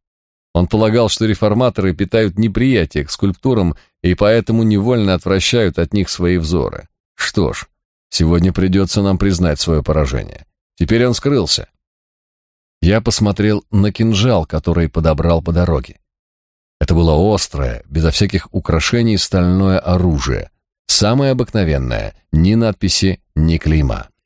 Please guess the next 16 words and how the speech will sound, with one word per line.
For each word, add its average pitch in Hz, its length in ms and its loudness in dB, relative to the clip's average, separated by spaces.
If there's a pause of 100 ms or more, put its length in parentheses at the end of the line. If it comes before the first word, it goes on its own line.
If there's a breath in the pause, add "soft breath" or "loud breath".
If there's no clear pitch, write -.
(640)
Сжав 127 520 2
его 117 240 2
в 95 60 -2
руке, 123 400 0
я 113 160 2
так 156 340 0
сильно 95 420 0
ударил 90 420 2
кулаком 92 480 0
по 64 100 -4
стене, 120 380 0
что 98 240 0
руку 120 320 0
пронзила 98 680 0
острая 80 480 0
боль. 64 300 -4